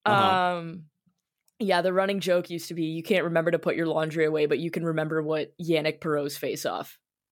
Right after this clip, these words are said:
Speaker 2: stats
Speaker 1: Yeah,
Speaker 2: are." Like,
Speaker 1: definitely,
Speaker 2: "Yes,
Speaker 1: yeah.
Speaker 2: actually, I can."
Speaker 1: It's a very special talent.
Speaker 2: Yes, exactly. So, and then, um, just kinda went to school for sports business, worked for the Sudbury Wolves as, uh, their video coach,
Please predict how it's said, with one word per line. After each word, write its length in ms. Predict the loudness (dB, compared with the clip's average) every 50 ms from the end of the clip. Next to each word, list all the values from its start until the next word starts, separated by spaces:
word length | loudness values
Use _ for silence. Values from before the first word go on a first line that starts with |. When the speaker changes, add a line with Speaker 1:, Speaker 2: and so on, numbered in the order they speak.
| _ _ _
Speaker 2:
stats 380 | -14 -6 -6 -4 -6 -4 0
Speaker 1:
Yeah, 200 | 2 2 2 2
Speaker 2:
are." 80 | 0 -2 -6 -10
Like, 140 | -10 -6 0
Speaker 1:
definitely, 420 | 2 2 4 4 2 0 0 0 0
Speaker 2:
"Yes, 80 | 2
Speaker 1:
yeah. 60 | 2
Speaker 2:
actually, 420 | 2 0 -2 -6 -4 -4 -4 -2 -2
I 120 | -2 -2
can." 520 | -2 -2 -2 -2 -2 -2 -4 -6 -10 -12 -14 -16 -20 -20 -20 -10 -6
Speaker 1:
It's 120 | -2 -2 -2
a 40 | 0
very 220 | 2 2 2 0
special 320 | 0 0 -2 -2 -2 -4
talent. 400 | -4 -2 -2 -2 -2 -4 -6 -12 -14 -20 -20 _ _ _ -20 _
Speaker 2:
Yes, 500 | -4 0 2 2 2 2 -2 -6 -14 -12 -10
exactly. 560 | -10 -6 -2 0 0 0 0 -4 -8 -10 -10 -10
So, 380 | -6 -2 2 4 4 4 2
and 200 | 2 0 0 0
then, 340 | 2 0 0 0 -2 -6 -8 -4
um, 640 | -2 0 2 2 2 2 0 -2 -2 -6 -8 -10 -12 _ _ _ _ _ _ _ -14
just 140 | -14 -8 0
kinda 180 | 0 2 4 4
went 160 | 2 2 0
to 60 | -4
school 260 | -6 -2 0 0 0
for 140 | 0 -2 -6
sports 380 | -6 -2 -2 0 0 0 -2 -2
business, 600 | -4 -4 -2 0 0 0 0 0 -2 -6 -10 -14 -4 -2
worked 220 | -2 -2 -2 -2
for 120 | -6 -4
the 80 | -4 -4
Sudbury 380 | 0 0 0 0 2 0 0 2
Wolves 300 | 2 2 2 2 2 0
as, 300 | -2 -4 -4 -8 -8 -6
uh, 240 | -2 -2 0 0 0 2
their 180 | 2 2 2
video 360 | 2 0 0 0 2 2 0
coach, 540 | 2 2 2 2 2 0 -2 -6 -14 -18 -18